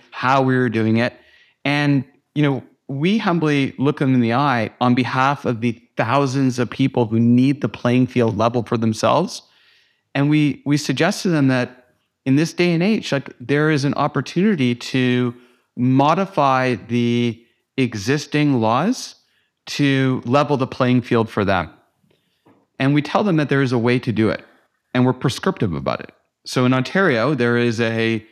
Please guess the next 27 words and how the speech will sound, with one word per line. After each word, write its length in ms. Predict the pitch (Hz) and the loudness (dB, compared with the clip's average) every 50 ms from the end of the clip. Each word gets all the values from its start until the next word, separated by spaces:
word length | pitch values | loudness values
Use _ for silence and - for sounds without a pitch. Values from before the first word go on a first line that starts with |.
| _ _ _ - | _ _ _ -8
revised 640 | 113 113 117 117 98 117 117 120 127 131 139 123 107 | -2 0 0 0 2 2 2 2 2 2 2 0 -2
version 360 | 101 117 113 117 120 127 123 | -2 -2 -2 0 0 0 0
of 100 | 120 110 | 0 2
the 100 | 110 110 | 0 0
regulation 720 | 107 113 113 110 113 110 104 104 113 110 - - 143 131 117 | 0 0 0 0 0 0 2 2 0 0 0 0 2 2 2
that 240 | 113 107 - - | 2 0 -2 -4
we 200 | 113 113 120 127 | -2 0 2 2
have 140 | 135 131 95 - | 2 2 0 -2
helped 320 | - 120 127 117 - - | -2 0 0 0 -2 -4
write 400 | 101 92 101 107 123 165 - - _ _ - | -2 0 0 0 0 -2 -4 -8 _ _ -4
that 220 | - 117 101 95 - | -4 -4 -4 -2 -2
demonstrates 920 | 131 135 151 180 180 180 - - - - 120 113 117 120 117 - - - - - _ _ _ - | -2 0 2 2 2 0 0 -4 -4 -2 0 0 0 0 -2 -4 -8 -16 -16 -20 _ _ _ -2
all 340 | 131 143 151 175 185 190 175 | 0 2 2 2 2 0 0
the 140 | 147 147 127 | 0 -2 -2
steps 480 | - - - - 139 151 - - - | -4 -6 -4 -2 -2 -2 -4 -6 -2
that 180 | 139 131 110 - | -2 -2 -2 -2
are 460 | - 113 113 113 110 110 107 - - _ _ _ - | -2 -2 0 0 0 -2 -2 -6 -10 _ _ _ -6
being 240 | - 127 123 120 123 - | 0 2 2 2 2 2
undertaken 800 | - 127 131 135 143 123 - - 120 120 120 - 131 127 131 113 | 2 0 2 2 0 -2 -2 -2 -2 -2 -2 0 0 0 0 2
by 240 | 110 117 113 110 | 2 2 2 2
the 120 | 107 90 87 | 0 -2 -4
cooks 560 | - - - 190 254 - - - - - - _ _ _ _ _ - | -6 -2 0 0 -2 -2 -6 -14 -16 -16 -16 _ _ _ _ _ -2
and 220 | 127 135 143 143 | 0 0 2 2
by 160 | 139 131 123 | 2 0 0
Cookin 560 | - - - 175 170 - 107 90 92 127 147 - _ _ _ _ - | 0 -2 -4 -4 -2 0 -2 0 0 -2 -4 -6 _ _ _ _ -10
with 280 | - 120 135 135 131 - | -4 -2 -2 -2 0 0
no, 640 | 127 127 127 135 143 151 160 170 175 175 170 170 | 2 2 4 4 2 2 2 0 0 -2 -4 -6